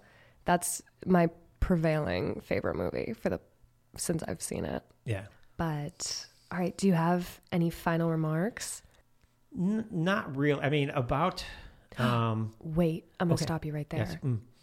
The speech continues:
Speaker 1: The whole thing. Do you think this movie lives up to the hype?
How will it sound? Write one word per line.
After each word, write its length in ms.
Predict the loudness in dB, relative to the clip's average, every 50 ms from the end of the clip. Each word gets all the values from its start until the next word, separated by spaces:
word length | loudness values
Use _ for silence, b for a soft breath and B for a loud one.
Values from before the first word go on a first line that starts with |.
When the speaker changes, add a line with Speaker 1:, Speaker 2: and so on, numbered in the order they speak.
| b b b b b b
Speaker 1:
The 100 | 2 2
whole 140 | 4 2
thing. 560 | 0 0 0 0 2 2 0 -2 -4 -6 -8 -12 -12 _ _ -20 -20 _ _ -20 _ _ _ _ _ _ -12 -6 0
Do 100 | 4 4
you 220 | 6 6 6 4
think 260 | 2 2 2 0 2
this 160 | 0 -2 2 4
movie 260 | 4 4 4 4 4 2
lives 240 | 2 0 0 -2
up 120 | -6 -6 -6
to 100 | -8 -6
the 80 | -4 -2
hype? 380 | 0 0 0 0 -2 -4 -8